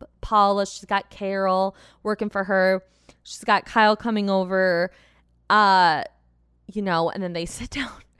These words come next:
And Kathy is just like, "You're really hard to get a hold of." And then I think we discover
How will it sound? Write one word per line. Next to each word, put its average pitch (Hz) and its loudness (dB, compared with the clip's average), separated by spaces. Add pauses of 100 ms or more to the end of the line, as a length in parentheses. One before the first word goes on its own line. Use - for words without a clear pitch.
(500)
And 208 -2
Kathy 196 -2
is 185 -8
just - -12
like, 175 -6
"You're 185 -4
really 523 -4
hard 180 -4
to 196 -14
get 165 -10
a 151 -12
hold 143 -10
of." 82 -10 (300)
And 165 -12
then 151 -6
I 311 -6 (100)
think 143 -12
we 165 -10
discover 131 -10